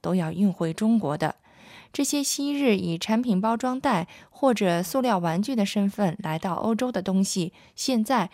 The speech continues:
又踏上了回家的路。但是这样的景象即将成为历史。中国国务院去年就印发了《禁止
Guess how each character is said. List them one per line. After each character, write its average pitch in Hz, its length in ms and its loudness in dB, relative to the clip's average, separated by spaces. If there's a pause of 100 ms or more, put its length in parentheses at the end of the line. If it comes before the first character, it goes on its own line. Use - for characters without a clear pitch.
(180)
又 254 180 0
踏 190 240 -2
上 180 240 -2
了 151 160 -4
回 160 280 -4
家 185 200 -2
的 175 120 -2
路。 180 240 0 (600)
但 294 160 2
是 285 300 0 (260)
这 311 120 0
样 262 160 4
的 180 100 2
景 151 260 -6
象 170 340 -2 (200)
即 170 160 -2
将 180 180 -2
成 170 200 -4
为 170 120 -2
历 202 240 0
史。 - 280 -4 (500)
中 294 180 -2
国 220 200 2
国 190 120 -2
务 233 140 0
院 220 260 2
去 269 200 -4
年 175 280 2
就 196 160 0
印 196 220 2
发 202 240 -2
了 170 280 2 (300)
《禁 262 240 2
止 180 320 -2